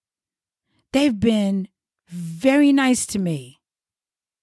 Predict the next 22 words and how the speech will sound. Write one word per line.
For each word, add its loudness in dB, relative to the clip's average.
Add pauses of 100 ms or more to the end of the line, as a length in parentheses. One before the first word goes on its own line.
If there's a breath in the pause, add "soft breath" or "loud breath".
(680 loud breath)
And 2
I 4
know 2
the 0
difference -2
between -2 (380 loud breath)
being 2
very 2
nice 0
because -2
I'm 0
a 0
novelty -2 (880 loud breath)
and 2
being 4
very 2
nice 2
because 0 (3000)
somebody 2
is 0
genuinely 0
nice. -4